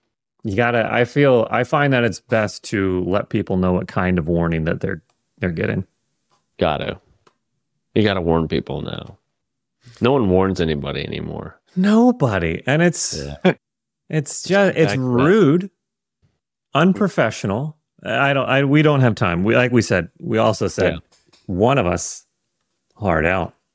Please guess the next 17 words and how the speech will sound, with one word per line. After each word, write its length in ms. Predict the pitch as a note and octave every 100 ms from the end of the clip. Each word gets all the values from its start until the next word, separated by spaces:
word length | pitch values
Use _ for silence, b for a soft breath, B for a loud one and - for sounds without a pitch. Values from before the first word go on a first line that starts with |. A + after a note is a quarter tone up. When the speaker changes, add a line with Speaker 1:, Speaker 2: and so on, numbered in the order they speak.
| _ _ _ -
Speaker 2:
Yeah. 220 | G2 - -
Speaker 1:
What 140 | A3
a 60 | G3
mystery 560 | A#2 D3+ - B2 G2
show. 300 | - C3 A#2
This 200 | G2 D3+
is 140 | F#3+ C3
a 100 | F#2
real 680 | F2+ G#2+ B2+ B2 G#2 F#2
Hitchcock 560 | F#2 B2 - A2+ F2 E2+
Speaker 2:
<laughs> 40 |
Speaker 1:
thing. 400 | D#3 B2+ F2 E2+
Like, 220 | G2 G2+ G2
the 100 | G2+
suspense 540 | A#2 G2+ - D#3+ D#3+
is 120 | C#3
building. 540 | F2 B2 B2 C3 C3